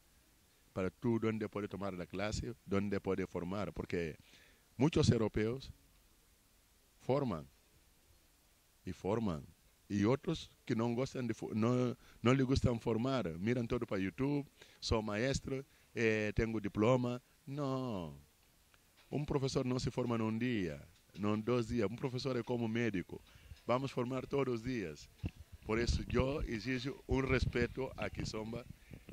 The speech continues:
y respeto para quien está trabajando para, con cultura, quien está trabajando para Kizomba, eh, como africanos, como europeos, todo que está, porque te-, yo conozco muchos europeos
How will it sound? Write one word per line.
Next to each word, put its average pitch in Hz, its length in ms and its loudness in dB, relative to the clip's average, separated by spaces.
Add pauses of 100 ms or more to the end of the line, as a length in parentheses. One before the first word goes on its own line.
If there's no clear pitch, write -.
y 110 60 -4
respeto 120 540 -2
para 110 140 -2
quien 120 140 -2
está 117 220 -2
trabajando 107 520 -6
para, 92 260 -6
con 90 220 -6
cultura, 104 560 -6 (560)
quien 113 140 -2
está 107 180 -6
trabajando 101 520 -6
para 92 180 -6
Kizomba, 101 600 -8 (120)
eh, 92 600 -4 (420)
como 113 240 -2
africanos, 113 640 -6
como 101 240 -8
europeos, 107 640 -6 (360)
todo 117 240 -4
que - 100 -12
está, 95 200 -8
porque 92 300 -10
te-, 98 280 -6
yo 101 180 -6
conozco 110 340 -8
muchos 107 320 -10
europeos 104 460 -10